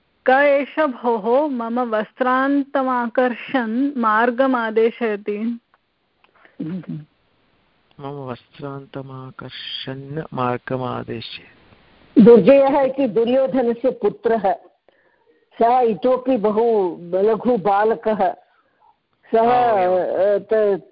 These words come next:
Speaker 2: तत्र
Speaker 3: दुर्जयः,
Speaker 2: आगच्छति सः।
Speaker 3: आम्।
Speaker 2: हम्म,
Speaker 3: आम्।
Speaker 2: दु-,
Speaker 3: दुर्जयः।
Speaker 2: धृतराष्ट्रस्य वस्त्रान्तम् आकर्षन् आगच्छति सः।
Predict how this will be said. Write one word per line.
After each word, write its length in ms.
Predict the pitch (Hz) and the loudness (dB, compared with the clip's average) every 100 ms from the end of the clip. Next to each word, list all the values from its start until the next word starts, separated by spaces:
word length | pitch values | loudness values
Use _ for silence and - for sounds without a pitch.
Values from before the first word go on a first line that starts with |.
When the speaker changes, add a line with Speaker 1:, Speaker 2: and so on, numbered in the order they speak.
| 226 | -8
Speaker 2:
तत्र 540 | 190 - 202 196 170 | -6 -4 0 2 0
Speaker 3:
दुर्जयः, 840 | 147 - - - 214 202 165 156 127 | -2 -14 -10 -4 0 0 -2 -4 -4
Speaker 2:
आगच्छति 240 | - 156 | -8 -6
सः। 200 | 160 160 | -8 -6
Speaker 3:
आम्। 520 | 127 117 104 _ - | -4 -6 -8 _ -14
Speaker 2:
हम्म, 400 | 285 202 196 180 | -10 -8 -8 -6
Speaker 3:
आम्। 160 | - 196 | -2 2
Speaker 2:
दु-, 100 | 208 | 2
Speaker 3:
दुर्जयः। 200 | 196 190 | 4 2
Speaker 2:
धृतराष्ट्रस्य 1000 | 190 220 277 269 247 139 226 - 226 - - _ _ | 0 0 2 2 0 -2 -4 -2 0 -2 -6 _ _
वस्त्रान्तम् 680 | 208 226 247 254 247 240 233 | -2 -2 0 0 0 0 0
आकर्षन् 600 | 196 214 233 185 - 208 | 0 0 -2 -4 -6 -4
आगच्छति 680 | 180 160 175 - - - 147 - | -2 -2 -6 -8 -14 -12 -12 -10
सः। 220 | 156 156 | -8 -8